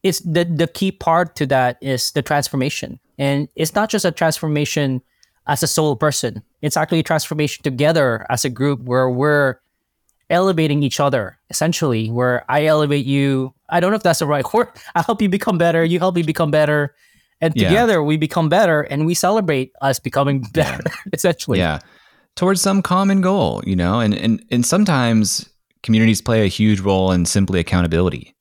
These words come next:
Speaker 2: You know, I, I recently spoke with the London Writers Salon, and they're a community of writers where every day they have three Zoom calls per day that are open to their membership, where people can just come in and spend an hour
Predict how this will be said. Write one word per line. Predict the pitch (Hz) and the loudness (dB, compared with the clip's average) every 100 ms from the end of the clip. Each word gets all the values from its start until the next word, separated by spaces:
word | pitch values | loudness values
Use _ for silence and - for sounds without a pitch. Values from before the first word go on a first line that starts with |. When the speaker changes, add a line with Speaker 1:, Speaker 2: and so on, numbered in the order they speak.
| - | -6
Speaker 2:
You | 85 | -2
know, | 76 76 | 0 0
I, | 76 82 | -2 -2
I | 90 | -2
recently | 90 90 104 90 85 80 | -2 0 -2 -4 -4 -6
spoke | - - 87 - | -6 -4 -4 0
with | 85 - | -4 -4
the | 82 80 76 - - _ _ _ | -6 -4 -4 -8 -18 _ _ _
London | 80 87 92 90 87 85 | -4 0 2 2 2 0
Writers | 78 78 90 98 85 76 - - | -2 -2 0 0 -2 -4 -6 -8
Salon, | - - 82 73 67 67 78 _ _ _ _ | -6 -4 -4 -4 -6 -8 -10 _ _ _ _
and | 87 85 82 87 | -4 0 0 2
they're | 123 | 0
a | 135 | 2
community | 110 107 98 | 2 2 2
of | 85 | 2
writers | 104 120 92 87 | 2 2 2 0
where | 87 85 | 0 0
every | - 92 92 | 2 0 2
day | 80 92 | 2 2
they | 101 | 0
have | 85 87 - | 0 -2 -4
three | - 85 90 92 | -6 -4 -2 -4
Zoom | 82 90 | -2 -2
calls | 87 87 87 87 - | -2 0 0 -2 -4
per | - 80 | -2 0
day | 78 104 | 0 2
that | 95 | 2
are | 82 | 2
open | - 85 90 90 | 0 0 0 0
to | - 82 | 0 0
their | 80 | 0
membership, | 82 95 107 156 - - | 0 0 0 -2 -4 -4
where | 82 | -6
people | - 98 95 | -4 -4 -2
can | 90 | -2
just | 92 | -2
come | - 90 90 | -2 0 2
in | 85 113 139 | 2 2 0
and | 73 76 _ _ - | -2 -4 _ _ -16
spend | - 92 98 | -4 0 0
an | |
hour | - 92 95 92 92 | 0 0 2 2 -2